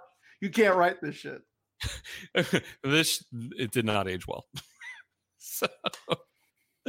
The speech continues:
Speaker 2: uh, Jada and Jackie, uh, no, sorry, not Jackie. Uh, Crystal ends up winning. Jada and Heidi end up, uh, lip syncing for their life. And, uh, as I had predicted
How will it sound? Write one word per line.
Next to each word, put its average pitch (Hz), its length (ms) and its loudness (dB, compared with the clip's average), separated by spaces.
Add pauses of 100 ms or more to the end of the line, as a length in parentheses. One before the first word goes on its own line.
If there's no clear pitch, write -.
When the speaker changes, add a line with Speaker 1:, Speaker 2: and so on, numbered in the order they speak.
(460)
Speaker 2:
uh, 127 400 6 (420)
Jada 165 480 4
and 139 160 2
Jackie, 120 840 2 (200)
uh, 131 100 6
no, 127 180 8
sorry, 107 200 4
not 139 180 4
Jackie. 92 340 -2 (320)
Uh, 117 440 6
Crystal 180 320 6
ends 175 120 4
up 151 80 0
winning. 123 580 4 (120)
Jada 131 600 6
and 117 380 6
Heidi 131 460 2
end 120 180 2
up, 117 240 4 (160)
uh, 104 460 2
lip 123 180 0
syncing 113 260 -2
for 120 80 -2
their 110 100 0
life. 113 380 2 (440)
And, 110 560 4
uh, 107 340 4
as 110 180 -2
I 107 100 4
had 98 140 -2
predicted 107 480 0